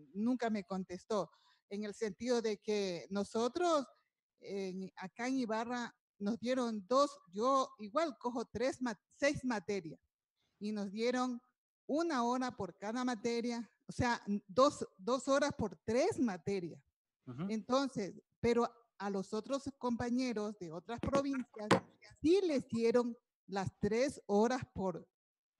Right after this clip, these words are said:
Speaker 1: o sea, una hora por cada materia.
Speaker 2: Ujú.
Speaker 1: Entonces, eh, yo di sábado y domingo. El domingo, el sábado,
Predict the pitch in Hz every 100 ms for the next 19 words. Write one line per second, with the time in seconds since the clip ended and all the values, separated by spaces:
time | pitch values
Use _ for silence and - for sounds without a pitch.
0 | - 202 185 247 226 214 233 233 196 208
1 | 208 196 170 175 160 156 160 226 233 180
2 | - _ 120 110 175 208 277 262 - 180
3 | _ _ _ _ - 208 208 202 190 175
4 | - _ _ _ 208 190 247 269 311 302
5 | 208 247 254 - - _ _ _ _ -
6 | - 277 302 302 302 277 226 220 226 190
7 | 170 160 175 202 220 285 302 320 320 220
8 | 202 - 254 285 277 285 269